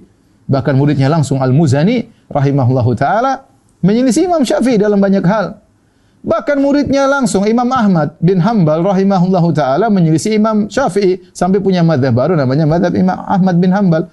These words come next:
mazhab Hambali. Ya. Siapa yang ragu bahwasanya Imam Malik adalah seorang wali-wali Allah? Ya. Sampai ada mazhab Maliki, muridnya Imam Syafi'i tidak mengikut, ngekor kepada Imam Malik. Bahkan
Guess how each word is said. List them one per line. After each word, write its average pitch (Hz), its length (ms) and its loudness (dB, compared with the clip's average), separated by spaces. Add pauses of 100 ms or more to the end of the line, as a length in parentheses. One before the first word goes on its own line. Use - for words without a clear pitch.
(160)
mazhab 143 240 0
Hambali. 170 480 2 (480)
Ya. 120 160 -4 (160)
Siapa 262 400 -2
yang 220 80 0
ragu 214 240 0
bahwasanya 190 480 0
Imam 185 160 2
Malik 196 320 0
adalah 170 240 0
seorang 190 400 0
wali-wali 196 400 2
Allah? 226 480 -2 (640)
Ya. - 160 -4 (400)
Sampai 151 320 -2
ada 143 160 2
mazhab 147 320 0
Maliki, 170 560 0
muridnya 190 480 0
Imam 160 240 2
Syafi'i 147 480 0
tidak 165 320 0
mengikut, 143 400 0
ngekor 165 400 -2
kepada 127 320 0
Imam 180 160 2
Malik. 220 400 0 (240)
Bahkan 170 240 -2